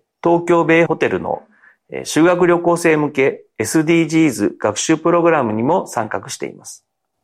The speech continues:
その他、フードコミュニケーションの領域においては、国内三工場、北海道工場、清原工場、広島工場で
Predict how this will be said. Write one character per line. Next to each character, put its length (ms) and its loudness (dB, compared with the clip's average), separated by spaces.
そ 120 -4
の 120 2
他、 340 -4
フ 180 2
ー 20 4
ド 100 2
コ 120 0
ミ 100 2
ュ 80 2
ニ 60 -2
ケ 140 2
ー 20 2
シ 140 -2
ョ 40 -4
ン 120 -10
の 100 -12
領 220 2
域 160 -4
に 100 2
お 80 2
い 80 -2
て 100 -12
は、 220 -8
国 240 -2
内 180 0
三 280 -4
工 220 0
場、 260 -10
北 120 -4
海 280 0
道 160 0
工 220 0
場、 300 -10
清 180 0
原 200 0
工 360 -2
場、 240 -14
広 240 0
島 220 2
工 240 2
場 220 -6
で 180 -8